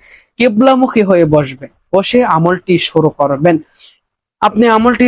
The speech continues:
শুরু করার আগে কয়েকবার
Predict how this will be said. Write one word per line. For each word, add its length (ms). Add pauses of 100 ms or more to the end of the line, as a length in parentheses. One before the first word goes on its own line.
(160)
শুরু 200
করার 380
আগে 220 (1080)
কয়েকবার 540